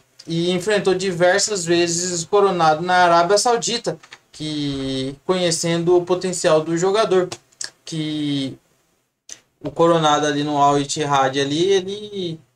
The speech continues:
jogou o Mundial de Clubes contra o, na Liga Saudita, né? Vou colocar a Liga Saudita porque é melhor pra es-, explicar pra vocês que o Ramon, ele treinava o Al Hilal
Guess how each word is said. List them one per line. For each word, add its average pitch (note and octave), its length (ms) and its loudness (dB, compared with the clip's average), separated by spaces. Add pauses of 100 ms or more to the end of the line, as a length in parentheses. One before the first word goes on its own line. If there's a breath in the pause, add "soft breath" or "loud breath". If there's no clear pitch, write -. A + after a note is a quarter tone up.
(140)
jogou E3 800 2 (400)
o C#3+ 80 -10
Mundial C#3+ 380 0
de C#3+ 100 -6
Clubes D#3+ 880 -6
contra C#3+ 460 -2
o, C3+ 320 -2 (260 loud breath)
na F3 160 2
Liga G3 300 0
Saudita, G3 640 0
né? D3+ 120 -2
Vou G3+ 180 0
colocar C4 280 2
a A3+ 40 -2
Liga A3+ 180 -2
Saudita F#3 640 -4
porque E3+ 480 -4
é F3 40 2
melhor E3 380 0
pra D#3+ 360 0 (340)
es-, D#3 340 -8
explicar D3 560 -6
pra D3+ 120 -6
vocês D3+ 480 -6 (320 soft breath)
que C#3 560 -6 (260)
o D3 60 -8
Ramon, D#3 560 2
ele D3+ 200 0
treinava C#3 600 -2
o C3 360 0
Al C3+ 200 4
Hilal C#3+ 580 2